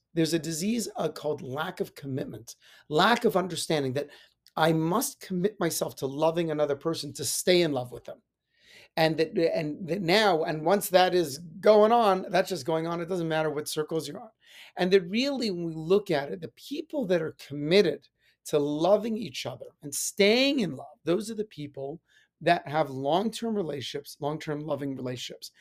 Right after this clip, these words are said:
And those people that are just saying, "Listen, love's a feeling, I got it or I don't got it," usually their love, their appreciation for each other, the high goes away after a little while, a year or two, and then they can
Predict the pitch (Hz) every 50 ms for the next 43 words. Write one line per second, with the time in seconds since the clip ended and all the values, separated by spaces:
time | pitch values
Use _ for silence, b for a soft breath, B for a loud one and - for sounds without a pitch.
0 | B B B B B 160 170 175 175 202 220 233 214 - - 220 226 220 - 214
1 | 202 175 170 165 165 151 135 170 160 - - 190 180 180 170 175 190 185 - 175
2 | 160 170 175 165 165 180 - - 196 202 196 190 180 170 170 - 165 165 180 185
3 | 190 175 180 185 175 170 202 226 254 220 - 170 170 165 160 - - b b b
4 | b b b 185 247 339 359 320 254 247 220 208 196 170 156 185 190 180 156 151
5 | 151 151 151 147 151 151 147 120 - _ _ _ _ _ _ 160 190 240 - -
6 | - _ - - 196 175 - - - 165 156 160 165 160 - - 160 135 - 156
7 | 151 139 - - - 143 135 - - - - _ _ _ _ _ _ _ - -
8 | 151 185 165 127 170 190 202 214 208 170 202 202 196 160 175 170 170 175 175 180
9 | 175 175 - - - 156 156 151 151 151 160 170 165 160 175 185 202 226 262 285
10 | 285 269 240 202 165 160 185 208 214 214 208 - - 226 214 214 214 214 b b
11 | b b b b 170 165 165 170 170 170 165 156 165 160 160 - 151 156 131